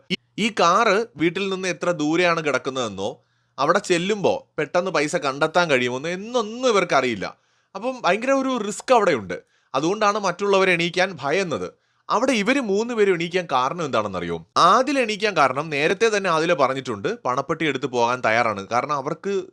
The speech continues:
ഏറ്റവും കൂടുതൽ അവര് ബുദ്ധിമുട്ടുന്നത് പൈസയ്ക്കാണ് ജീവിതത്തില്. അപ്പൊ അതുകൊണ്ട് തന്നെ പൈസ എന്നുള്ളത് അവരെ സംബന്ധിച്ച് വളരെ അത്യാവശ്യമാണ്. അപ്പൊ പണപ്പെട്ടി വന്നാൽ അത് എടുത്ത് പുറത്തു പോകാൻ റെഡി ആയിട്ടാണ് ആദില നിൽക്കുന്നത്.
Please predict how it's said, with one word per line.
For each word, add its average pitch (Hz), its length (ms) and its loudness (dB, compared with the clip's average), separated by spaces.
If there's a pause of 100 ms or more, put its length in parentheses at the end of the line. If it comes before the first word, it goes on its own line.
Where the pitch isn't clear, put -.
(120)
ഏറ്റവും 170 300 -4
കൂടുതൽ 175 220 0
അവര് 156 140 0
ബുദ്ധിമുട്ടുന്നത് 143 540 -6
പൈസയ്ക്കാണ് 117 600 -4
ജീവിതത്തില്. 92 500 -6 (320)
അപ്പൊ 196 140 4
അതുകൊണ്ട് 233 340 0
തന്നെ 208 280 -4
പൈസ 165 280 -2
എന്നുള്ളത് 185 340 0
അവരെ 165 240 0
സംബന്ധിച്ച് 165 360 -6
വളരെ 143 300 0
അത്യാവശ്യമാണ്. 117 520 -4
അപ്പൊ - 400 -10
പണപ്പെട്ടി 220 480 -2
വന്നാൽ 208 300 0
അത് 190 120 0
എടുത്ത് 180 200 -2
പുറത്തു 175 360 0
പോകാൻ 170 280 2
റെഡി 151 200 -2
ആയിട്ടാണ് 151 320 0
ആദില 131 260 -4
നിൽക്കുന്നത്. 92 480 -10